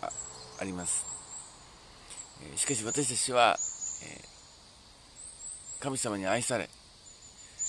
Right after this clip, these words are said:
イエス・キリストを通して神の子になれるということも私たちは知りました。そういうわけで、以前は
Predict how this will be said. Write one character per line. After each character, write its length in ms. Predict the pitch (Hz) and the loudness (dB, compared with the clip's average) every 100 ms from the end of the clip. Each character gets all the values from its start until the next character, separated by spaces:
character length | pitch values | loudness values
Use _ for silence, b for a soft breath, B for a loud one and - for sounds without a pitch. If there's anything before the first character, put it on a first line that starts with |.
| - - | -2 -2
イ 100 | 131 | 6
エ 40 | 165 | 8
ス・ 120 | - | 8
キ 80 | 123 | 6
リ 60 | |
ス 40 | 110 | 0
ト 100 | 110 | 2
を 20 | |
通 220 | - 135 | 4 4
し 100 | 113 | 4
て 260 | - 110 - - - - - | 2 2 0 -6 -14 -10 -4
神 200 | - 156 | 0 4
の 120 | 127 | 4
子 140 | 98 98 | 2 0
に 260 | 101 78 | 0 -2
な 120 | 78 110 | 2 2
れ 100 | 120 | 2
る 120 | 104 _ | 0 _
と 80 | 98 | -4
い 60 | 98 | -2
う 40 | |
こ 120 | 104 | 0
と 100 | 156 | 0
も 260 | 156 110 - - | 2 2 0 -8
私 220 | 90 92 | -6 -4
た 80 | 92 | -2
ち 140 | - | 0
は 60 | 113 | 2
知 160 | - | 0
り 80 | 101 | 2
ま 120 | 104 | 2
し 100 | 101 | 2
た。 100 | - - - - - - - B B B B B - | -2 -6 -18 -20 -20 -20 -16 B B B B B -2
そ 160 | - | 6
う 20 | 143 | 6
い 40 | |
う 20 | |
わ 60 | 127 | 6
け 100 | 110 | 4
で、 220 | 107 98 - - - - - - - - | 4 2 -2 -20 -20 -20 -20 -20 -4 2
以 80 | 151 | 6
前 120 | 156 | 6
は 160 | 98 | 6